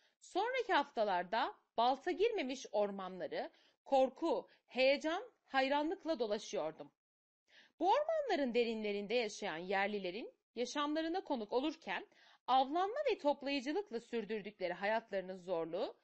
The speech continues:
kadar özenilecek doğallığına ve tropik meyvelerin tadına hayran kaldım. Bu metne göre blog yazarının son bir ayda gitmiş olabileceği ülkeler hangisine doğru verilmiştir?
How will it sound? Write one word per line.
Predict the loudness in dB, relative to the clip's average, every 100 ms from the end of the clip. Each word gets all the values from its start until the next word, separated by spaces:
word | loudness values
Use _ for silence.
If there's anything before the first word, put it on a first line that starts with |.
| _ _ _
kadar | -4 -2 0 -2 -2 0
özenilecek | 0 2 2 2 2 0 0
doğallığına | 4 6 4 2 -2 -2 -2
ve | -2
tropik | -2 -2 -2
meyvelerin | -2 -2 0 -2 -2
tadına | -6 -4 -2
hayran | 0 0 0 -4
kaldım. | -6 -8 -10 _ _ _ _ _ -20 -20 _ _ _ _ _ _ _ _
Bu | -8 0 4
metne | 4 2 0 2
göre | 2 2 0 -2
blog | 0 0 2
yazarının | 2 4 0 -2 -8
son | -12 -6 -4 -2
bir | 0 2
ayda | 2 0
gitmiş | -6 -8 -6 -4
olabileceği | -4 -2 -4 -6 -6
ülkeler | -4 -6 -4 0 2 2 -4 _ _ -4
hangisine | -2 -4 -6 -4
doğru | 0 0 0
verilmiştir? | -2 -4 -8 -14 -14